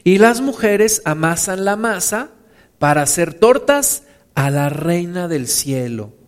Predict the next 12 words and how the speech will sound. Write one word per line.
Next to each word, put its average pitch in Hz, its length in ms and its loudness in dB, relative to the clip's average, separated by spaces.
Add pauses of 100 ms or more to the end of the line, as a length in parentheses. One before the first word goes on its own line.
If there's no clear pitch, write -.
(400)
y 135 120 4
para 151 340 4
hacerme 175 540 0
ofrendas, 226 760 -2 (1300)
para 156 200 2
hacer 196 260 0
ofrendas, 196 500 0
perdón, 180 400 -2 (300)
a 139 140 0
dioses 156 640 0
ajenos, 123 720 -8 (280)
para 190 500 -2